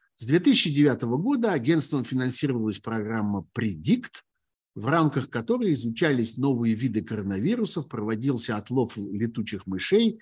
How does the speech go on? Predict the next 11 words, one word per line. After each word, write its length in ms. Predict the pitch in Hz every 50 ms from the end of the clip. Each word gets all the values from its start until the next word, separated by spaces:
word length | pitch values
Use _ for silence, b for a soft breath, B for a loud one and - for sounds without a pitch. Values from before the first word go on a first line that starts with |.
| B B B B B B -
являющихся 640 | 120 117 117 131 143 131 120 - - 104 - - 101
переносчиками 640 | - 127 120 120 127 113 - - - - 110 107 104
этих 240 | 101 98 - - -
вирусов. 460 | 131 202 247 233 190 156 170 127 117
Одним 320 | 113 107 117 143 143 135
из 100 | 120 -
подрядчиков 680 | - 127 120 110 131 131 113 107 - 107 - 107 95 _
проекта 340 | - 120 117 113 113 - 110
являлась 460 | 101 104 107 117 127 113 101 95 - -
компания 560 | - 117 110 113 - 104 113 110 104 98 95
«Метабиота», 1200 | 95 107 131 143 135 - - - 110 95 90 101 98 104 139 190 233 226 233 - 180 170 160 -